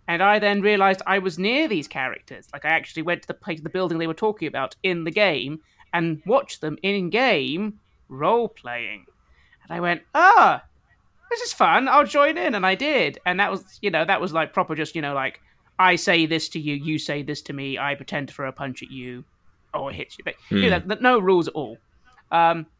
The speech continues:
Speaker 1: but that, I think, was the first time. And then that moved on to, uh, if you're familiar, uh, it, muds, multi-user dungeon games.
Speaker 2: Yeah.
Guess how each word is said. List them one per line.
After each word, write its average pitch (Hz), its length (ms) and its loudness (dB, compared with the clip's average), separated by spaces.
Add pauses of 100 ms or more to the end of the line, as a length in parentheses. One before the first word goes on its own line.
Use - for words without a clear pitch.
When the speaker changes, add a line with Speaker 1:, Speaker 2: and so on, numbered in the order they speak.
(320)
Speaker 1:
but 208 100 -2
that, 262 140 6
I 247 60 2
think, 240 200 -6
was 214 80 -6
the 202 100 -8
first 202 320 0
time. 220 500 -2
And 165 180 -4
then 180 180 0
that 196 240 0
moved 190 260 -2
on 180 220 -2 (120)
to, 170 220 -2
uh, 160 280 2 (300)
if 165 120 -12
you're 175 80 -6
familiar, 160 680 -2 (760)
uh, 156 260 2 (220)
it, - 180 -14
muds, 185 800 -2
multi-user 185 720 -6 (240)
dungeon 202 440 -4
games. 254 460 -10 (600)
Speaker 2:
Yeah. 92 240 0